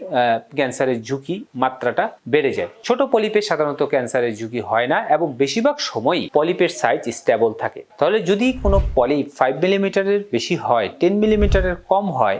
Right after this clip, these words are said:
তখন আমরা ফলোআপে থাকবো। তিন মাস বা ছয় মাস পর পর আলট্রাসোনোগ্রাম করতে হবে। যদি পলিপের আকার টেন মিলিমিটারের বেশি হয়, আমরা দ্রুতই একজন সার্জনের পরামর্শ নিব। যদি ফাইভ মিলিমিটারের কম সাইজের পলিপগুলোতে ক্ষেত্রে আসলে তেমন কোনো ফলোআপের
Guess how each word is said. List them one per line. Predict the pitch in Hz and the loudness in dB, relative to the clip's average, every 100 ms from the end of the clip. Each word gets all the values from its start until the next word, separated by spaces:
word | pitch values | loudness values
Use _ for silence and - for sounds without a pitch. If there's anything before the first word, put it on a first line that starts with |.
| - | -2
তখন | 151 190 175 | -4 0 0
আমরা | 139 190 | 2 0
ফলোআপে | - 156 147 131 110 | 2 2 2 0 -2
থাকবো। | 95 85 - | -6 -10 -6
তিন | 139 | -2
মাস | 135 123 | 0 0
বা | 127 | -2
ছয় | 117 143 135 | 0 -2 0
মাস | 127 - | -2 -2
পর | 120 | -2
পর | - 196 | 0 0
আলট্রাসোনোগ্রাম | - 131 123 - 110 101 98 | 0 0 -2 -2 -2 -2 -4
করতে | 98 - 92 | -8 -8 -8
হবে। | - - - | -8 -4 2
যদি | 165 277 | 4 4
পলিপের | 269 247 254 247 | 2 2 2 2
আকার | 220 240 240 - | 2 2 0 0
টেন | 247 262 | 0 2
মিলিমিটারের | 269 247 226 202 180 | 2 2 2 0 0
বেশি | 151 - 147 | -2 -2 0
হয়, | 180 | 0
আমরা | 220 131 127 180 | 0 0 0 -2
দ্রুতই | 131 143 - 226 202 | 0 0 2 4 2
একজন | 139 139 | 0 -4
সার্জনের | 165 123 104 104 131 | -2 -2 -2 -4 -4
পরামর্শ | - 98 98 - - | -2 -2 -2 -10 -14
নিব। | 90 85 - _ | -16 -16 -18 _
যদি | 127 147 | -4 -2
ফাইভ | 151 170 190 | 2 2 2
মিলিমিটারের | 254 277 277 269 262 | 0 0 0 0 0
কম | 262 339 247 | 2 2 2
সাইজের | 254 240 233 226 | -2 0 0 0
পলিপগুলোতে | 185 175 180 180 147 143 | 0 0 0 0 0 0
ক্ষেত্রে | - 127 170 | -2 -2 0
আসলে | 127 - 131 | -2 -2 -6
তেমন | - 175 208 208 | -2 0 0 -2
কোনো | 135 123 | -4 -2
ফলোআপের | 131 117 - 160 | 0 0 0 -2